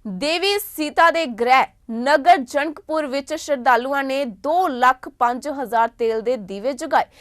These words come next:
ਇਸ ਤੋਂ ਇਲਾਵਾ ਫੁੱਲਾਂ ਅਤੇ ਸਿੰਦੂਰ ਪਾਊਡਰ ਦੀ ਵਰਤੋਂ ਕਰਕੇ ਜੈ ਸਿਆ ਰਾਮ ਲਿਖੀ ਰੰਗੋਲੀ ਵੀ ਬਣਾਈ ਗਈ। ਡਰੋਨ ਦੁਆਰਾ ਲਏ ਗਏ ਵਿਜ਼ੂਅਲ ਵਿੱਚ ਬੈਕਗ੍ਰਾਉਂਡ 'ਚ ਜਾਨਕੀ ਮੰਦਿਰ ਅਤੇ ਸ਼ਰਧਾਲੂਆਂ ਦੁਆਰਾ ਘਿਰੇ ਦੋ ਲੱਖ ਪੰਜ ਹਜ਼ਾਰ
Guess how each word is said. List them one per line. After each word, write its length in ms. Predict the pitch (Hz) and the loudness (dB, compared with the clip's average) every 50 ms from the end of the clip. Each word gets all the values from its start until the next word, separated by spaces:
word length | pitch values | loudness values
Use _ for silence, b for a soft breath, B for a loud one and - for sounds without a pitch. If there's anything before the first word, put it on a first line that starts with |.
| B B 302 B | B B -14 B
ਇਸ 100 | 277 294 | -12 -8
ਤੋਂ 120 | - 370 | -4 -2
ਇਲਾਵਾ 380 | 392 392 370 370 370 370 403 381 | 0 4 6 6 8 8 8 6
ਫੁੱਲਾਂ 540 | 381 - - 311 320 320 330 359 359 349 339 | 6 4 -4 -6 -4 0 2 2 4 4 2
ਅਤੇ 200 | - 349 339 359 | 0 -2 -4 -4
ਸਿੰਦੂਰ 540 | - - 349 311 285 254 311 302 302 302 294 | -4 -6 -6 -6 -4 -4 -2 -2 -2 -2 -2
ਪਾਊਡਰ 420 | - - 269 247 233 226 262 269 | 2 6 6 6 6 4 0 -2
ਦੀ 180 | 247 226 277 269 | 0 -2 -6 -6
ਵਰਤੋਂ 420 | 233 190 214 233 240 _ 277 277 | -4 -2 -4 -4 0 _ -2 -2
ਕਰਕੇ 440 | 269 - 247 233 240 _ - 262 262 | 2 2 0 0 0 _ -8 -8 -8
ਜੈ 340 | 208 190 208 240 262 285 302 | -8 -6 0 2 4 4 4
ਸਿਆ 400 | 285 - 285 254 240 233 233 226 | 2 -4 -10 -4 -2 0 0 0
ਰਾਮ 340 | 226 214 208 220 226 226 | 0 -2 -2 -2 -4 -8
ਲਿਖੀ 440 | 240 220 196 196 - - - 269 240 | -10 -8 -8 -10 -12 -10 -10 -8 -8
ਰੰਗੋਲੀ 600 | 226 226 220 214 214 190 202 220 247 269 302 339 | -4 -4 -6 -6 -6 -4 -2 -2 -2 -2 -2 -4
ਵੀ 100 | 330 359 | -4 -4
ਬਣਾਈ 320 | 302 247 247 220 202 185 180 | -6 -4 -6 -4 -4 -6 -6
ਗਈ। 160 | - 170 - _ _ b b b b b b b b b | -8 -10 -12 _ _ b b b b b b b b b
ਡਰੋਨ 400 | 214 202 277 339 349 381 415 359 | -8 0 4 4 6 6 4 2
ਦੁਆਰਾ 380 | 392 381 359 349 349 359 359 - | 4 6 6 8 8 8 8 6
ਲਏ 300 | 339 302 294 294 311 339 | 6 4 6 6 6 4
ਗਏ 280 | 277 269 302 320 339 | 6 4 4 4 4
ਵਿਜ਼ੂਅਲ 600 | 277 196 185 220 269 294 254 269 349 381 403 392 320 | 0 -4 -4 -4 -4 -4 -4 -2 0 0 0 0 0
ਵਿੱਚ 300 | 330 330 320 - - 349 349 302 | -4 -6 -6 -4 -2 -2 -2 -2
ਬੈਕਗ੍ਰਾਉਂਡ 720 | 240 208 233 247 247 262 262 247 285 277 262 262 269 277 | -2 0 4 4 4 4 2 0 2 2 2 2 0 -4
'ਚ 160 | 262 - - 311 | -6 -6 -4 -4
ਜਾਨਕੀ 720 | 311 262 214 - - 254 240 247 277 277 - 330 339 320 | -2 -4 -4 -4 0 0 0 0 0 -4 -6 -6 -6 -4
ਮੰਦਿਰ 440 | 262 226 214 220 240 269 294 294 | -4 -4 -4 -4 -2 2 2 2
ਅਤੇ 180 | 269 269 285 269 | 2 2 -2 -4
ਸ਼ਰਧਾਲੂਆਂ 720 | 277 - - 262 233 208 220 220 214 220 226 254 269 269 | -4 -2 -4 -4 -4 0 2 2 2 0 -2 -6 -6 -4
ਦੁਆਰਾ 300 | 240 233 226 226 233 233 | -2 0 2 2 2 0
ਘਿਰੇ 400 | 240 _ 285 277 226 240 254 269 | -2 _ -4 0 2 2 2 2
ਦੋ 400 | 220 190 180 _ 262 285 339 339 | 0 -6 -6 _ -2 0 0 0
ਲੱਖ 280 | 294 262 240 240 - 294 | 2 2 0 0 0 -10
ਪੰਜ 360 | - - 233 220 220 214 254 | -4 -4 -4 -4 -4 -6 -8
ਹਜ਼ਾਰ 380 | 269 277 214 202 226 220 226 | -8 -8 -4 0 0 0 0